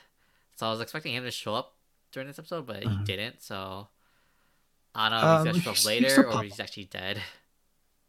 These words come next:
Speaker 2: Uh, he can still pop up next episode.
Speaker 1: Like,
Speaker 2: I, I,
Speaker 1: like
Speaker 2: I personally don't think he's dead.
Speaker 1: Yeah, but, like, just when they said, like, "I think he's dead," like, come on. <laughs> That's like,
Speaker 2: Mm-hmm.
Speaker 1: that's, like, real anime. You need to
Speaker 2: Yeah.
Speaker 1: confirm the body.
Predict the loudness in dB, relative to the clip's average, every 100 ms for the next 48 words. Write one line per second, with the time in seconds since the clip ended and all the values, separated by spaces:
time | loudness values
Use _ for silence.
0 | _ _ 4 8 8 6 4 4 4 2
1 | 0 -2 -2 -6 -8 -4 -4 -6 -8 -8
2 | -4 2 2 2 -10 -12 -12 -6 6 8
3 | 10 8 8 4 2 -4 -4 -6 -8 _
4 | -16 -16 -8 -6 -6 -8 -18 -12 -12 -12
5 | -8 -4 -2 -2 0 0 2 0 -2 -4
6 | -4 -4 -8 -10 -6 -4 -4 -6 -6 -6
7 | 0 0 2 -2 -6 -10 _ _ _ _
8 | -18 -4 0 2 0 -2 -8 -14 -8 -8
9 | -8 -10 -10 -8 -8 -10 -18 _ _ _
10 | _ _ -6 -4 2 4 4 2 -6 -10
11 | -8 -8 -10